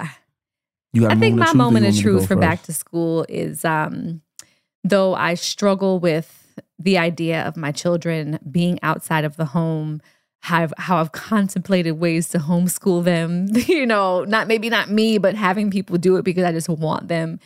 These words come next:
Speaker 2: in my care, in my bosom, in my line of sight the entire time, because that's just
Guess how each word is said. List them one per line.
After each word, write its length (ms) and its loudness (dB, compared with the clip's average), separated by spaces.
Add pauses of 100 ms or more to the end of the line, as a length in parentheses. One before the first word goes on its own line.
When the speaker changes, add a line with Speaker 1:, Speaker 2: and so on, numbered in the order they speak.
(460)
Speaker 2:
in 180 2
my 220 0
care, 540 -2 (100)
in 180 0
my 160 2
bosom, 460 0
in 180 -2
my 140 -2
line 260 -4
of 140 -6
sight 340 -2
the 120 -6
entire 400 -2
time, 320 -4
because 280 -4
that's 220 0
just 80 4